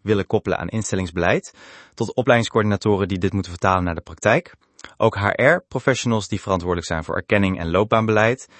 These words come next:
En leidinggevenden die teams begeleiden. En niet te vergeten onderwijskundigen en de Centers for Teaching and Learning. Het is duidelijk dat dit een gedeelde verantwoordelijkheid is. De publicatie presenteert acht cruciale ingrediënten voor succesvolle borging.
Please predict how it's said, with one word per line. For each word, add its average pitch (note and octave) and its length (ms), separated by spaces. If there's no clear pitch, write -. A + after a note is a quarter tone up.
En G#2+ 120
leidinggevenden G2+ 600
die F2+ 120
teams A#2+ 240
begeleiden. A#2+ 640
En A2+ 100
niet D#3 120
te B2+ 60
vergeten A2 480
onderwijskundigen F#2+ 720
en F2 100
de E2+ 60
Centers E2+ 420
for - 220
Teaching G2+ 360
and E2+ 100
Learning. B2 420
Het A2 160
is A2 80
duidelijk B2 300
dat G#2 80
dit A2 120
een G#2 120
gedeelde G#2 400
verantwoordelijkheid F2+ 720
is. A2 340
De G2 120
publicatie A2 580
presenteert G#2+ 540
acht - 460
cruciale A#2+ 600
ingrediënten F2+ 560
voor F2 140
succesvolle - 640
borging. A#2 460